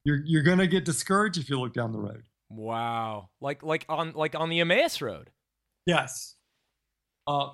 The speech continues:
Speaker 1: look at right now. Look at what you're doing right now. Who are your friends? H-, how are you supporting them? How are they supporting you?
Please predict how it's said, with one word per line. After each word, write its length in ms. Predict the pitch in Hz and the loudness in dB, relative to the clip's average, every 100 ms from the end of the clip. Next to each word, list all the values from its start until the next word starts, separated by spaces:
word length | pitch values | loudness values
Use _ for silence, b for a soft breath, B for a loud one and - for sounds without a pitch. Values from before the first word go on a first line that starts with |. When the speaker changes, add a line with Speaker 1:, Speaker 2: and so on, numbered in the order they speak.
| - | -6
Speaker 1:
look 380 | 175 170 202 202 | 0 2 2 2
at 100 | 165 | 0
right 340 | 156 170 196 | 4 4 4
now. 380 | 190 180 120 113 _ | 0 -2 -2 -8 _
Look 200 | 147 160 | -2 0
at 80 | 185 | 2
what 200 | 180 180 | 2 2
you're 100 | 170 | 0
doing 320 | 139 175 160 | 4 2 2
right 300 | 147 151 170 | 0 -2 -2
now. 280 | 165 143 113 - _ _ _ _ _ _ _ _ _ 175 | -4 -8 -8 -16 _ _ _ _ _ _ _ _ _ 2
Who 100 | 208 | 2
are 60 | |
your 160 | 208 190 | 2 0
friends? 680 | - 165 143 117 120 - - _ _ _ _ _ _ _ _ _ _ _ _ _ _ _ _ _ _ - | 0 -2 -2 -4 -10 -14 -18 _ _ _ _ _ _ _ _ _ _ _ _ _ _ _ _ _ _ -14
H-, 60 | - | -6
how 220 | - 185 | 0 2
are 80 | 190 | 4
you 160 | 202 196 | 4 2
supporting 500 | - - 185 175 165 | 0 -2 0 0 2
them? 180 | 165 143 | 0 0
How 180 | 147 170 | 2 2
are 100 | 170 | 0
they 140 | 170 | 0
supporting 560 | - 156 165 165 156 151 | -2 -4 0 2 2 2
you? 340 | 151 135 120 | 2 0 -2